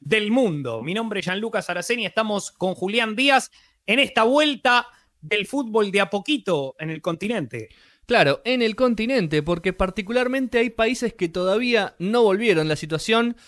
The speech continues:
Speaker 2: eh, es grave en algunos lugares, pero la Conmebol dijo, "Si se jugó la Champions, se juega la Libertadores". La diferencia es que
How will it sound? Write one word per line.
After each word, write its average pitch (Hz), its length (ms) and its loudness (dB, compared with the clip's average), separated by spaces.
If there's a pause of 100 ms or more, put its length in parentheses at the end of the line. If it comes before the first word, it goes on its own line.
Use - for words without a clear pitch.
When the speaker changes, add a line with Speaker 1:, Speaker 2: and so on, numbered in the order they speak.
(260)
Speaker 2:
eh, 139 300 0
es 165 160 0
grave 208 340 6
en 185 80 0
algunos 190 380 0
lugares, 214 580 4
pero 151 180 -2
la 147 140 -2
Conmebol 156 380 -2
dijo, 156 560 0
"Si - 220 -8
se 131 140 -6
jugó 175 280 2
la 165 160 2
Champions, 180 520 0
se - 260 -8
juega 185 340 0
la 170 160 2
Libertadores". 160 880 2
La 131 120 -2
diferencia 135 460 -4
es 123 60 -10
que 147 300 -2